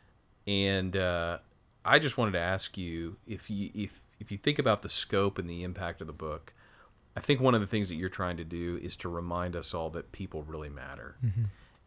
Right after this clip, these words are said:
Speaker 1: And, uh, I, I wanted to ask you, how do you see this book reminding people, impacting people, uh, creating conversations where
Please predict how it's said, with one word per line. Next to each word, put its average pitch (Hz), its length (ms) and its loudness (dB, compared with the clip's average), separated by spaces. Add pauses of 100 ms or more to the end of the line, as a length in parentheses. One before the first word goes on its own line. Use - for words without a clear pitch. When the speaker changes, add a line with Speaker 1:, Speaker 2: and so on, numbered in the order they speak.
Speaker 1:
And, 95 560 4
uh, 85 380 0 (460)
I, 139 240 2
I 127 100 8
wanted 147 280 4
to 101 40 2
ask 101 320 2
you, 101 140 0
how 147 300 4
do 147 80 0
you 110 140 2
see 101 260 -2
this 90 180 -2
book - 360 -2 (680)
reminding 110 600 4
people, 104 600 0 (420)
impacting 101 680 2
people, 85 600 -4 (480)
uh, 82 240 -8
creating 127 540 4
conversations 92 920 -2
where 85 520 0